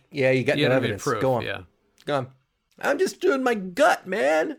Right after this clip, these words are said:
Speaker 1: Just, I'm following my gut. You trying to teach me that?" It's like,
Speaker 2: Yeah, exactly.
Speaker 1: "Evidence, go."
Speaker 2: Yeah.
Speaker 1: So
Speaker 2: <laughs> Exactly.
Speaker 1: Uh, yeah, 'cause I, I would think, I personally think that if I were working hard and I was being irritated at having to work hard and constantly fix things, and I,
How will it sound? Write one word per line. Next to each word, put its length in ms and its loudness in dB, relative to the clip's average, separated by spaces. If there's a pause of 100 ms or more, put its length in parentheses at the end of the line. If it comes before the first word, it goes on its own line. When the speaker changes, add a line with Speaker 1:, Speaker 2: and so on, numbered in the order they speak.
(100)
Speaker 1:
Just, 200 -2
I'm 140 0
following 420 2
my 100 -2
gut. 340 0
You 120 -8
trying 220 -2
to 60 -10
teach 280 -8
me 80 -4
that?" 140 -2
It's 100 -16
like, 200 -4 (160)
Speaker 2:
Yeah, 240 -2
exactly. 340 -4
Speaker 1:
"Evidence, 300 -2
go." 260 -4 (600)
Speaker 2:
Yeah. 260 -4
Speaker 1:
So 400 2 (140)
Speaker 2:
<laughs> 140 -20
Exactly. 580 -8 (460)
Speaker 1:
Uh, 220 -12
yeah, 240 2
'cause 300 -4
I, 360 0
I 140 2
would 180 -2
think, 300 -4
I 160 0
personally 500 -6
think 360 -8
that 120 -2
if 140 -4
I 180 -2
were 160 -4
working 440 -2
hard 500 0
and 160 -8
I 60 -4
was 160 -4
being 240 -10
irritated 560 -2
at 80 -6
having 240 -2
to 80 -4
work 260 -8
hard 400 -4
and 160 -10
constantly 460 -8
fix 300 -4
things, 280 -4
and 180 -10
I, 140 -4